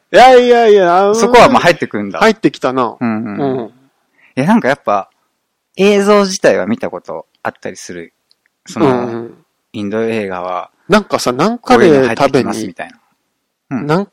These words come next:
Speaker 1: カレーとか食べに行ったらさ、
Speaker 2: うん。
Speaker 1: 絶対ミュージックビデオかかってない？
Speaker 2: えー？なんか、イン-、パキスタン人だったことはあったけど、
Speaker 1: うんうんうん。
Speaker 2: 「インド人ですか？」って聞いたら、そんぐらい。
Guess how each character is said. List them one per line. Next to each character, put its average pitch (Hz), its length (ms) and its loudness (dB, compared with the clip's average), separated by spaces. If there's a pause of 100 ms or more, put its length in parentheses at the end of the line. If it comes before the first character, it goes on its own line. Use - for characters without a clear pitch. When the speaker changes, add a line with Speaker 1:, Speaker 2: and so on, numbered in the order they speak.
Speaker 1:
カ - 140 -2
レ 160 120 2
ー 131 40 -2
と - 120 -18
か - 140 -12
食 131 140 -4
べ 117 80 -6
に - 60 -16
行 - 80 -20
っ - 40 -20
た 120 100 -10
ら 101 80 -10
さ、 - 300 -12
Speaker 2:
う 131 60 -8
ん。 101 400 -14
Speaker 1:
絶 - 200 -4
対 180 200 2
ミ 175 120 -2
ュ 180 40 2
ー - 20 2
ジ 175 120 -6
ッ - 80 -16
ク 165 100 -14
ビ 160 100 -2
デ 123 100 -2
オ 120 60 -8
か - 100 -20
か 123 120 -8
っ - 60 -14
て 117 120 -18
な 113 160 -16
い？ 156 60 -20 (1080)
Speaker 2:
え 165 380 -2
ー？ - 60 -12 (840)
な 170 140 0
ん 160 80 -4
か、 98 320 0 (640)
イ 190 120 0
ン-、 127 220 -2 (480)
パ - 100 -16
キ 180 180 -10
ス - 100 -12
タ 196 140 2
ン 151 100 -2
人 107 220 -6
だ 90 100 -10
っ - 100 -20
た 95 100 -12
こ - 140 -18
と 101 120 -8
は 87 80 -10
あ 92 40 -10
っ - 100 -14
た - 100 -20
け - 120 -16
ど、 87 240 -16 (380)
Speaker 1:
う 160 60 4
ん 143 140 4
う 135 40 2
ん 127 100 0
う - 20 -8
ん。 113 60 -2
Speaker 2:
「イ - 20 0
ン 156 60 0
ド 156 80 2
人 131 240 0
で 107 100 -4
す - 140 -10
か？」 127 120 -2
っ - 20 -20
て - 100 -18
聞 101 100 -10
い 95 40 -12
た 101 120 -10
ら、 92 140 -10 (1500)
そ 160 220 -2
ん 165 40 0
ぐ 185 140 4
ら 135 160 4
い。 - 20 4